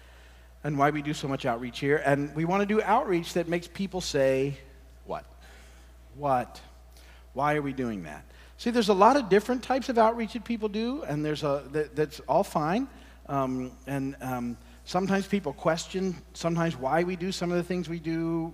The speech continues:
which seem to be, uh, you know, we'll, we'll go out and we'll get around people and we'll hang out with people, and it doesn't mean that every opportunity we do that, we're gonna preach to them.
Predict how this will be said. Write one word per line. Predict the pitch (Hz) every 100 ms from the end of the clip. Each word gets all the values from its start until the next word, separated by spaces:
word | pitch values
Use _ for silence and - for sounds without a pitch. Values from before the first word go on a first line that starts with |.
| -
which | 135 131
seem | - 147 151
to | 147
be, | 139 139 127 - - - - - - - - - - - -
uh, | 117 101 90 80 71 - - - - - - - - - - - - - - - - - - - - - 175
you | - 254
know, | 214
we'll, | 240 262
we'll | 233 294
go | 302 262
out | 233 240
and | 180 185
we'll | 196 185 175 - -
get | 208 214 185 170
around | 170 180 185
people | 180 226 175
and | 143
we'll | 147
hang | 143 160
out | 156
with | 151 -
people, | 143 127 131 127 127 127
and | 127 135
it | 131
doesn't | 151 160 156
mean | 151
that | 147 127
every | 139 147
opportunity | 139 131 135 147 131
we | 123
do | 123 139
that, | 113
we're | 120
gonna | 117 117
preach | 107 123 117 -
to | - 107
them. | 85